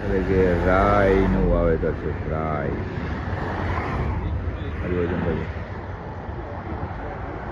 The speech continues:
અમે બ્રેક લેવા ઊભા છે.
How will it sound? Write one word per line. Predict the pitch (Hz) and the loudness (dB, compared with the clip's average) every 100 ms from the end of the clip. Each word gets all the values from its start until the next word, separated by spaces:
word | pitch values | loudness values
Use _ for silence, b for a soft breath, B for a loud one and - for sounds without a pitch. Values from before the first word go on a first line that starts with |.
| - - - - - - - - - 185 170 180 180 180 180 196 185 185 185 - 123 123 - - - - - | -8 -6 -6 -4 -4 -4 -4 -4 -2 -2 -2 -4 -2 -2 -2 -2 -2 -2 -2 -2 -4 -4 -6 -6 -8 -8 -6
અમે | 139 139 135 131 - - - - - - | -2 0 0 0 -4 -8 -10 -8 -4 -2
બ્રેક | 120 127 | 0 -2
લેવા | 135 127 | 0 2
ઊભા | 120 120 139 | 4 6 6
છે. | 127 | 6